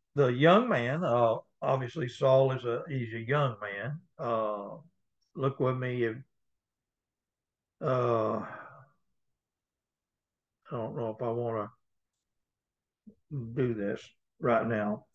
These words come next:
I'm, I'm gonna hold off on it just for a second.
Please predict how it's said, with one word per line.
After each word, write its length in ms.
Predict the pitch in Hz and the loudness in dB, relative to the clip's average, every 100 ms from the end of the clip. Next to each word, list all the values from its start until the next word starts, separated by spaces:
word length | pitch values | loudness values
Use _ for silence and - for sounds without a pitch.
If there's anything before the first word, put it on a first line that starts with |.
| - | 6
I'm, 160 | 175 | 6
I'm 180 | 226 202 | 10 12
gonna 140 | 185 | 12
hold 260 | 156 165 147 | 12 12 12
off 180 | 131 117 | 12 8
on 140 | 117 | 4
it 120 | 117 143 | -2 0
just 220 | 170 165 | 0 0
for 180 | 170 147 | -2 -4
a 60 | |
second. 400 | - 151 113 120 | 4 6 6 2